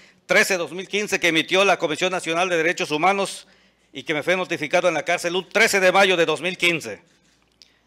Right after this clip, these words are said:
cuando estaba por cumplir nueve meses prisionero. Detenido por un complot desde el poder,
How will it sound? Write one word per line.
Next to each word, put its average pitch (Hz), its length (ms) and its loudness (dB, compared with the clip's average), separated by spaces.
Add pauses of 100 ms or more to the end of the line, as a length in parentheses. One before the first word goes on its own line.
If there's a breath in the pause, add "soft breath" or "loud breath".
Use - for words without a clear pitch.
(400 soft breath)
cuando 113 200 -14
estaba 156 240 -2
por 151 140 -8
cumplir 139 500 -6
nueve 165 360 2
meses 160 380 0
prisionero. 143 520 -6 (1200 loud breath)
Detenido 180 380 -2
por 208 120 4
un 226 80 2
complot 208 680 2 (500 soft breath)
desde 156 240 0
el 160 120 0
poder, 165 520 2